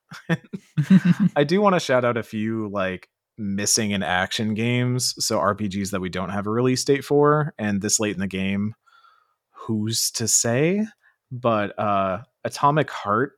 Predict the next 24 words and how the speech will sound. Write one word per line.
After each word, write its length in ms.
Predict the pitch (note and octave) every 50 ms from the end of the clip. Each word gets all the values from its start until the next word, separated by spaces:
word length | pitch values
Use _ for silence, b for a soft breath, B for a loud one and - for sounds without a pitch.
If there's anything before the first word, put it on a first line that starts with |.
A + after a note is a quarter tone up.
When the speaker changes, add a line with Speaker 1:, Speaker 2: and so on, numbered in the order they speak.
| _ -
Speaker 1:
is 160 | C#3+ C3 B2+
one 380 | C3 C3+ C#3+ D3 D3+ D#3 D#3+ D3
that 140 | C3 A2 A2
is 220 | G#2+ G2+ G2+ - -
theoretically 720 | _ - - A#2+ A#2+ A2+ A2 A2 A2+ A#2 A#2 C3+ B2+ A#2+
still 240 | - - C3+ C3
twenty 300 | B2+ - D3 D3 C#3+ C#3+
twenty-two 600 | C3+ - D#3 D#3 D3+ D3 - D#3 D3+ D#3 D#3 D#3
and 140 | D3+ C3+ A#2
that 120 | G#2+ G2+ - -
I've 380 | G2+ G2+ G#2+ A2 A2 A#2 - _ _ _ _ _
been 260 | C3+ C3 B2 B2+ B2
Speaker 2:
Isn't 200 | A#2+ A#2+ A#2+ B3
that 100 | A#3+ - -
Speaker 1:
growing 60 | C#3 C#3 C3
Speaker 2:
winter? 380 | B2 G3 G#3 G#3 G3 G3+ G3 - _ _ _ _ _ _ _ _ _
Is 80 | _ -
that 180 | F#3+ F3 F3+
later? 360 | - D3+ D3+ C#3 C#3+ D#3 D#3+ D#3 - _ _ E3+
Speaker 1:
Ye-, 180 | D3+ D3 - G#3 G3+
yeah, 220 | C3+ C3+ A#2+ G2+ G#2
it's, 200 | C3+ C3 - B3
like, 160 | F#3+ B2+ G2+
late. 460 | G2 G2+ G2 F#2+ G2 G#2 A2+ C3 -